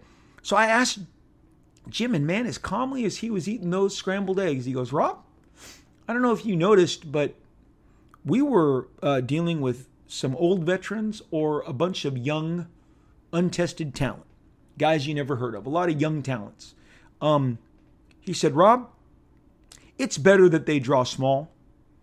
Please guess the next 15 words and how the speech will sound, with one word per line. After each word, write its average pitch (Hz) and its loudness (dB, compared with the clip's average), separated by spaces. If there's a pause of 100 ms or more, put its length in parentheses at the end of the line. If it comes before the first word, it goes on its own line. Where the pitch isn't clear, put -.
(240)
than 139 0
that 135 -2
they 131 0
draw 107 -2 (320)
big. - -12 (520)
I, 147 -4
I'm 180 2
better 170 4
off 160 4
getting 135 -4
small 151 0
drawings 175 -2
out 170 4
of 165 0
them 185 -4